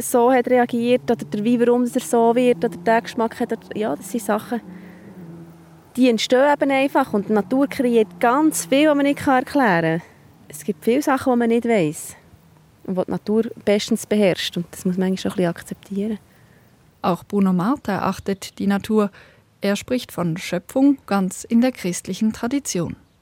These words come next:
Speaker 2: Die ist ihm ans Herzen gewachsen. Im Herbst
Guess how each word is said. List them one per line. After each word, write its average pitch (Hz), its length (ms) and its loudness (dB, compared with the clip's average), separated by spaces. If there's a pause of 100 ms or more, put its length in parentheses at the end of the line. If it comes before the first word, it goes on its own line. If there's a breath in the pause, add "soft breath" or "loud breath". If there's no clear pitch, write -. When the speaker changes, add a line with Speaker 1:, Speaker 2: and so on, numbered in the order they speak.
(180)
Speaker 2:
Die 240 240 2 (320 loud breath)
ist 247 160 -4
ihm 254 80 2
ans 277 180 2
Herzen 233 380 0
gewachsen. 214 560 2 (340 loud breath)
Im 180 200 -4
Herbst 180 440 -4